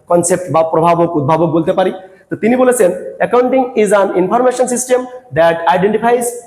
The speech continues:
records and communicates the economic events of an organization to the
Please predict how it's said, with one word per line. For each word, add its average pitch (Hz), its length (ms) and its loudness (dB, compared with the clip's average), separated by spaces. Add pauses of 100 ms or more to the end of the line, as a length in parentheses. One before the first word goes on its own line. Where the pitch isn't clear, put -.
records 233 460 2 (520)
and 170 260 2 (200)
communicates 247 460 0 (100)
the 180 240 0
economic 233 300 0 (120)
events 160 280 0 (320)
of 175 80 0
an 196 100 0 (160)
organization 196 600 0 (440)
to 196 80 0
the 196 120 2